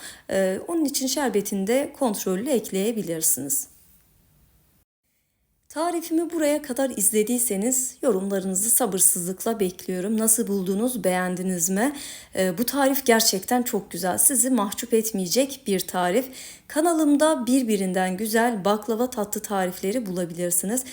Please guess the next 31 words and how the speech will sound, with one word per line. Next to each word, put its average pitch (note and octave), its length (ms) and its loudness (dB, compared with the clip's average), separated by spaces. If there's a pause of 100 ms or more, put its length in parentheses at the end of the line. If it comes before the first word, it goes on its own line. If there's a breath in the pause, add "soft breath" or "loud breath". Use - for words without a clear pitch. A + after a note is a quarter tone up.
(180 loud breath)
Sizler C#4+ 480 2
de F#3+ 180 0
bayrama G#3+ 520 4
hangi C4 280 2
tatlıyı G#3+ 480 -2
yapsam F3+ 600 0
diye A3+ 400 2
düşünüyor F3+ 640 -4
ve A3+ 240 0
kararsızsanız F#3+ 920 2 (340 loud breath)
mutlaka C#4 560 0
bakın. G#3 460 0
Linkini C4 480 2
de C4+ 140 2
açıklama F#3+ 500 -2
kısmına F#3 420 0
bırakacağım. A3 500 0
Oradan G#3 320 0
hemen A3 300 -2
ulaşabilirsiniz. F#3+ 960 -2 (360 loud breath)
Şimdi F#3 360 -4
bir A#3 220 -2
tane F3+ 320 -4
alıp G#3 380 -2 (260 loud breath)
sizlere F#3+ 420 -2
şöyle G3 540 0
yakından G3+ 840 -2
göstermek F3+ 600 -2
istiyorum. F3 520 -2
Bakar B3 320 -2
mısınız? F#3+ 400 -2